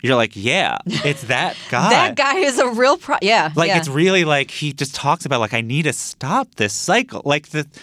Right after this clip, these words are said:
Speaker 1: he talks about having this kid, and he needs to stop this cycle of anger that his entire family. And that is so earned because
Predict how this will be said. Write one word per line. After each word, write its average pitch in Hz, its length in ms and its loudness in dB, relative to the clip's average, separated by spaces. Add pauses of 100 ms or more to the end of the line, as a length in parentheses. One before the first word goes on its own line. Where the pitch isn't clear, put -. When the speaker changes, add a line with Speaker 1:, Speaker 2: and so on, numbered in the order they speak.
(120)
Speaker 1:
he 143 100 -10
talks 208 300 -4
about 185 140 -4
having 156 220 -2
this 156 140 -6
kid, 123 320 -2
and 120 140 -6
he 117 80 -4
needs 131 180 -2
to 156 60 -4
stop - 420 -2
this 117 140 -6
cycle 117 560 -6
of 92 80 -4
anger 95 300 -2
that 95 100 -4
his 92 160 -8
entire 92 380 -4
family. 92 460 -4 (680)
And 117 540 -2 (680)
that 135 440 -4
is 127 140 -6
so 135 720 -2
earned 95 480 0 (680)
because 110 540 -4